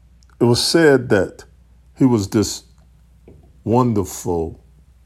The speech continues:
artist, had these great, and would do these great portraits, these el-, elaborate paintings. But he had this son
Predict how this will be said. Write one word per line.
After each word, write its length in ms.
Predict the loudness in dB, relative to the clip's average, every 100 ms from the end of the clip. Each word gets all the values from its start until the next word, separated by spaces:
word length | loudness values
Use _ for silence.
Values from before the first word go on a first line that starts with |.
| _ _ _ _
artist, 720 | -2 -2 -4 -10 -18 -18 -20 -20 -20 -20 -20 -20 -20 -14
had 340 | -4 -2 -2 -4
these 320 | -6 -8 -12 _ _ -20 -20 _ -6
great, 480 | -4 -4 -6 -14 -20 _ _ _ _ _ _ _ _ _ _ _ _ _ -8
and 360 | -6 -6 -6
would 280 | -6 -6 -6
do 160 | -6 -4
these 260 | -6 -8
great 480 | -8 -6 -6 -8 -14
portraits, 640 | -10 -8 -8 -12 -14 -14
these 260 | -12 -10 -10
el-, 220 | -12 -14 -20 _ _ _
elaborate 800 | -8 -4 -4 -4 -6 -8 -10 -18
paintings. 640 | -18 -14 -14 -14 -18 -20 -20 _ -20 -20 -6
But 240 | 2 4 4
he 180 | 2 4
had 380 | 4 2 2
this 180 | 0 0
son 560 | -2 -4 -2 -2 -6